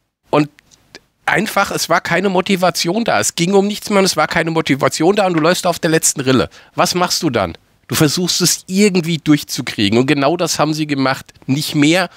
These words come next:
und nicht weniger. Und es hat halt gegen Aberdeen halt in dem Moment nicht gereicht, weil die halt ein bisschen mehr Bock hatten. Die wollten endlich mal ein Spiel gewinnen.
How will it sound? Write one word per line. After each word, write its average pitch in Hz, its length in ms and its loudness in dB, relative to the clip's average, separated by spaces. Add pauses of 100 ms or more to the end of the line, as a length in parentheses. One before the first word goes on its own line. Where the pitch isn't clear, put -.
(140)
und 147 140 2
nicht 143 180 -6
weniger. 123 460 2 (260)
Und 165 160 2
es - 140 -2
hat 175 160 -2
halt 190 160 -2
gegen 151 420 0
Aberdeen 180 360 0
halt 180 180 0
in 165 40 -10
dem 180 120 0
Moment 175 240 4
nicht 156 160 -8
gereicht, 135 420 0
weil 190 100 2
die 196 120 0
halt 185 120 0
ein 196 60 -12
bisschen 190 300 -4
mehr 247 160 0
Bock - 260 -2
hatten. 117 180 -4
Die 139 120 -2
wollten 156 240 0
endlich 170 260 -2
mal 190 120 2
ein 185 80 0
Spiel 202 260 -4
gewinnen. 98 300 2